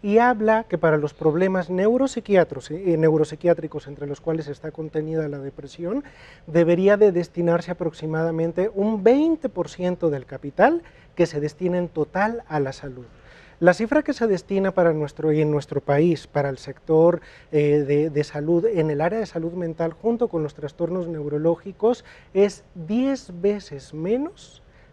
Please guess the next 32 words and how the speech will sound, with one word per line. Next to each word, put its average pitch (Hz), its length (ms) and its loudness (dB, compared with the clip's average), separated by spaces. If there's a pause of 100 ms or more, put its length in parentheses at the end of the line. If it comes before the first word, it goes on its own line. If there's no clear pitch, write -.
de 156 160 2
lo 143 140 -2
que 147 80 -12
estima 147 420 -10
la 120 160 -18
oms. - 520 -20 (420)
Esto 190 220 6
lo 285 80 2
que 262 100 2
nos 196 220 0
dice 190 520 0
es, - 140 -4 (260)
no 233 320 6
hay 233 280 4
el 233 100 4
recurso 196 680 2
económico, 175 920 0 (280)
los 170 260 4
institutos 214 720 2
de, 175 220 6
de 160 140 2
salud, 180 480 4
hablemos 196 760 4
de 202 380 6 (320)
issste, 214 520 6
hablemos 170 460 2
de 143 120 4
imss, 269 420 0
hablemos 170 400 0
de 151 100 -4
sector 143 380 -6
salud, 214 400 -2